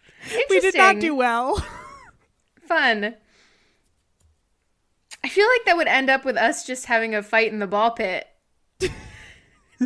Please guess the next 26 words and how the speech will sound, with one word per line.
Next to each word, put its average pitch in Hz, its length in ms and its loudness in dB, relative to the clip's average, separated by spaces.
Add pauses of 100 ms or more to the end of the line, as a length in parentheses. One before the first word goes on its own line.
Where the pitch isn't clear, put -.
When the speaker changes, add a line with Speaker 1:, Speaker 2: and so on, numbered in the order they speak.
(200)
Speaker 2:
Like, 330 240 6
if, 320 200 0
logistically, 277 840 -2
if 220 100 0
we 254 100 -4
were 233 60 0
actually 220 680 0 (480)
playing 220 340 -4
this 208 220 -4
out, 202 300 2 (100)
it 233 60 -4
would 220 180 -4
end 233 200 -2
up 226 200 2
with 214 200 -6
us 208 360 -2 (340)
throwing 202 680 -6 (300)
ball 202 280 -2
pit 196 200 -8
balls 180 280 -6
at 175 80 -10
each 180 160 -10
other. 170 400 -8 (100)
Speaker 1:
Mm. 175 300 -16 (600)
Speaker 2:
Also, 302 260 0
f-, 233 100 -10